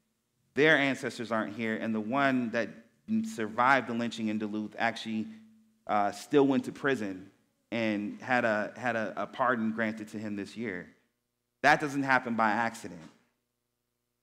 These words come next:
Let's not forget that mass incarceration, the war on drugs,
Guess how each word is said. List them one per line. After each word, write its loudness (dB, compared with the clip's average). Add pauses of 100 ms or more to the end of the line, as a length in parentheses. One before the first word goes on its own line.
(220)
Let's 2
not 6
forget 0
that 4
mass 4
incarceration, 0
the -2
war 2
on 2
drugs, 2